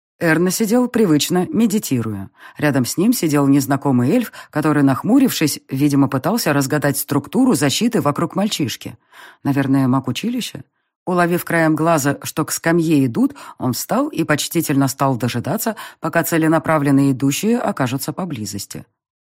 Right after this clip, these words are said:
М, «Здравствуйте», — сказал он всем идущим. «М, доброго утра», — рассеянно откликнулся друг, которого словно магнитом притягивала к Эрна,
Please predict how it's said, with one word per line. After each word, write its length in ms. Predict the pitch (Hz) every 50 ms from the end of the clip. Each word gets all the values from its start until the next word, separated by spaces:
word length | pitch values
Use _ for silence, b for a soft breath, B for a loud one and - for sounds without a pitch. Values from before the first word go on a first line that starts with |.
| -
М, 180 | 135 135 127 123
«Здравствуйте», — 800 | 123 123 - 165 208 277 285 285 - 175 143 - - 110 - - _ _ _ _ _ -
сказал 400 | - - 165 151 135 147 139 131
он 120 | 131 123
всем 300 | - - - 180 208 202
идущим. 480 | 180 143 131 107 - - - 95 95 - _ _ _ _ _ _ -
«М, 280 | 117 110 107 110 110
доброго 380 | 104 139 160 170 180 196 196 226
утра», — 500 | 247 247 247 220 - - 120 107 90 - - _ _ _ _ -
рассеянно 640 | - 165 170 - - 180 165 147 143 135 135 139 139
откликнулся 600 | 135 - - 147 135 - - 127 117 - - 113
друг, 300 | 98 131 185 240 233 B B B B B B _ _
которого 420 | - 165 143 160 156 151 143 147
словно 340 | 135 - 165 151 135 135 135
магнитом 520 | 131 131 117 127 117 131 139 139 190 202
притягивала 640 | 175 - 233 - 165 151 143 143 151 160 175 185 202
к 100 | - 240
Эрна, 360 | 220 165 135 117 117 104